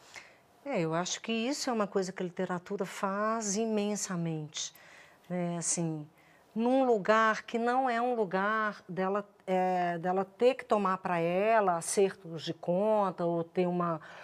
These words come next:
né, uma, um compromisso de ser um manual de boas práticas, mas ao investigar uma pessoa, um indivíduo, com toda a sua luz, com toda a sua sombra, com todas as suas questões, ela, eu tenho tido um retorno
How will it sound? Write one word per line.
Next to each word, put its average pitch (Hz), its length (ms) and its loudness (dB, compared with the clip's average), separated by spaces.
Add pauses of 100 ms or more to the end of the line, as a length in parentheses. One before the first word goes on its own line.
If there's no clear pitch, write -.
(260)
né, 196 240 2
uma, 170 480 -2 (360)
um 180 200 -6
compromisso 196 680 4
de 160 80 -4
ser - 160 4
um 196 80 6
manual 185 440 4
de 170 80 -2
boas 165 340 -4
práticas, 190 560 -2
mas 208 300 2
ao 247 180 8
investigar 208 1120 0
uma 269 420 2
pessoa, 165 720 -6 (160)
um 320 320 6
indivíduo, 160 720 -2 (460)
com 226 160 -2
toda 302 300 4
a 277 40 2
sua 214 200 2
luz, 190 400 2
com 196 140 -6
toda 269 240 0
a - 20 -2
sua 202 180 -2
sombra, 180 640 0
com 208 140 -6
todas 269 360 0
as 190 100 0
suas 190 260 -2
questões, 170 720 -4 (440)
ela, 269 640 6 (380)
eu 220 180 6
tenho 269 240 2
tido 226 340 0
um 208 60 0
retorno 196 800 0